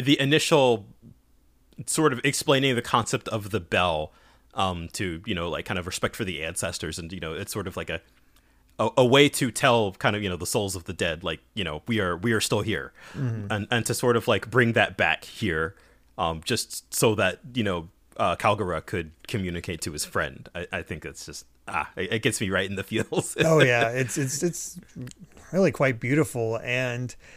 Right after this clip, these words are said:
Speaker 2: it, I mean, it, it shows also how beautiful the bell was because <laughs> it's been
Speaker 1: Mm-hmm.
Speaker 2: four hundred years and the people of, of this island are still talking about it.
Speaker 1: Yeah.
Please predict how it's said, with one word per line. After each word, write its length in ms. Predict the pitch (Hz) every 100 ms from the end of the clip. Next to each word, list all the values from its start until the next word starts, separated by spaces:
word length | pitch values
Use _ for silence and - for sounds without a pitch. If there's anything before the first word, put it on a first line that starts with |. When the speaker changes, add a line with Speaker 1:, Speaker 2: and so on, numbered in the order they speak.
| - -
Speaker 2:
it, 240 | 170 165 - 214
I 20 | 208
mean, 200 | 202 196
it, 200 | 185 233
it 140 | 214
shows 460 | - 294 262 175 -
also 360 | 185 208 170
how 160 | 139 139
beautiful 460 | 113 139 151 147
the 100 | 127
bell 300 | 110 127 123
was 420 | 107 110 143 117 98
because 600 | 107 - 135 127 - -
<laughs> 20 |
it's 140 | 226
been 100 | 254 -
Speaker 1:
Mm-hmm. 40 | 277
Speaker 2:
four 80 | 220
hundred 260 | 220 190
years 280 | 165 214 175
and 100 | 139
the 60 | 135
people 340 | 180 180 147
of, 160 | 139 143
of 240 | - 131
this 220 | 131 127
island 340 | 143 135 135 120
are 100 | 117
still 280 | 120 170 151
talking 380 | 131 107 101 107
about 320 | 104 101 110
it. 180 | - - _ _ _ _ _ -
Speaker 1:
Yeah. 240 | 92 76